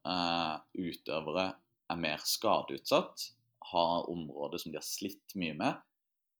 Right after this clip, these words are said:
og så på en måte skal få alle de her forskjellige typene, og spesielt når det kommer til spilletid, å få de gjennom et sånn type program, eh, er vanvittig vanskelig. Og det er på en måte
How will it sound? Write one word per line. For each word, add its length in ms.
og 80
så 100
på 80
en 80
måte 300
skal 160
få 120
alle 300
de 100
her 120
forskjellige 440
typene, 540
og 80
spesielt 560
når 140
det 60
kommer 240
til 180
spilletid, 640
å 80
få 140
de 220
gjennom 400
et 120
sånn 240
type 340
program, 380
eh, 400
er 80
vanvittig 800
vanskelig. 480
Og 140
det 80
er 180
på 80
en 60
måte 180